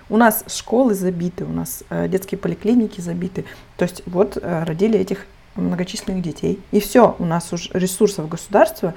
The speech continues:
на этих детей уже не хватает. У нас не хватает школ, у нас не хватает садов. И ничто с этим не делать. То есть, э,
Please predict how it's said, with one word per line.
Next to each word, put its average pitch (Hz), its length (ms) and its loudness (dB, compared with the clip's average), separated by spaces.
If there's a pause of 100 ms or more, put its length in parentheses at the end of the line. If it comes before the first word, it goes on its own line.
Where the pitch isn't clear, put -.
(200)
на 190 80 4
этих 190 440 -2
детей 202 420 2
уже 190 200 0
не 202 80 0
хватает. 143 440 -4 (380)
У - 60 0
нас 226 140 2
не 285 60 2
хватает 277 340 2
школ, 175 380 -4
у - 20 -6
нас 151 260 -6
не 196 60 -4
хватает - 380 0
садов. 180 380 0 (500)
И 196 340 6
ничто 196 520 4
с 254 120 -2
этим 202 260 2
не 196 40 0
делать. 156 260 -2
То - 60 -6
есть, - 160 -8 (340)
э, 170 260 0